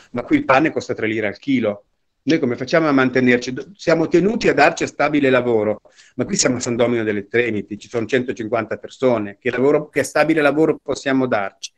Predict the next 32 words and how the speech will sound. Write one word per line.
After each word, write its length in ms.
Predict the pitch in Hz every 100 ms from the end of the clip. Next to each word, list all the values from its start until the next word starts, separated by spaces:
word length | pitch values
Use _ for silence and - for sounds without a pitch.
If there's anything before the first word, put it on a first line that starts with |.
| _ _ _ _ _ _
Dormivano 520 | 139 139 156 151 135
tutti 240 | 139 139 143
in 60 |
un 120 | 139
camerone, 560 | 135 160 233 135 175 123
però, 420 | 117 131 143 -
eh, 640 | - 113 110 110 107 107 101
sì, 140 | 123
almeno 360 | - 113 127 135
il, 280 | 113 110 110
l'alloggio 680 | - 104 104 113 135 127 113
era 120 | 117
risolto, 460 | 151 185 135 135 127
ma 280 | 113 110 - _ _
ci 100 | 120
sono 260 | 160 151
problemi 360 | 127 120 131 117
seri. 260 | - 180 123
C'è 160 | 135
un, 220 | 120 120 120
un, 320 | 110 104 107
un 120 | 107
gio-, 160 | 107 139
ragazzo 560 | 110 123 139 127 120
giovane 420 | 110 175 190 123 107
che 140 | 110
chiede 260 | - 165 117
disperatamente 640 | 107 120 107 120 175 151
di 80 | 117
avere 300 | 107 156 165
un 140 | 135 156
cappotto. 760 | - 131 - 104 - - 123